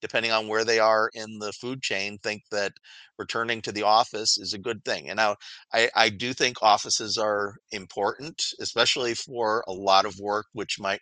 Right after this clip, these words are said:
require security or, um, certain functions that really shouldn't be done, um, outside of that arena. But,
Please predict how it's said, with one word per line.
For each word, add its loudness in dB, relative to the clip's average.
require 2
security 0
or, -2
um, 2
certain -2
functions -4
that -2
really -4
shouldn't -4
be -4
done, -2
um, 6
outside 4
of -2
that 6
arena. -8
But, 6